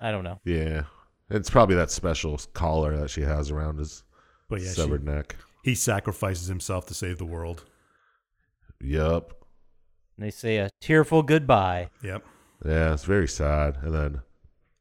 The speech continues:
Speaker 2: boom, Killabilly self-destructs.
Speaker 1: 'Cause fuck 'em.
Speaker 2: And then there's a scene in heaven with Nick.
Speaker 3: And the sensei.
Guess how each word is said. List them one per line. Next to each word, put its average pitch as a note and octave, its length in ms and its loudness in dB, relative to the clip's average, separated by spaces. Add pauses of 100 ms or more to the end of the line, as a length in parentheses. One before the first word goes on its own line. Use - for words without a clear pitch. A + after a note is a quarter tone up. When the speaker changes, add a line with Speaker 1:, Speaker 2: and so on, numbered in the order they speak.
Speaker 2:
boom, D2+ 840 4 (420)
Killabilly D#2+ 460 0
self-destructs. - 1120 -8 (1040)
Speaker 1:
'Cause F2+ 140 -18 (140)
fuck D#3 220 4
'em. F#2 60 -16 (260)
Speaker 2:
And D2 120 -2
then D#2 120 0
there's C#2+ 200 -2
a C2+ 60 -2
scene G#2+ 440 2
in G#2+ 140 2
heaven D#2+ 480 0
with D2+ 200 -2
Nick. D2 400 -4 (600)
Speaker 3:
And G2+ 120 -8
the F2 60 -10
sensei. E2+ 480 -12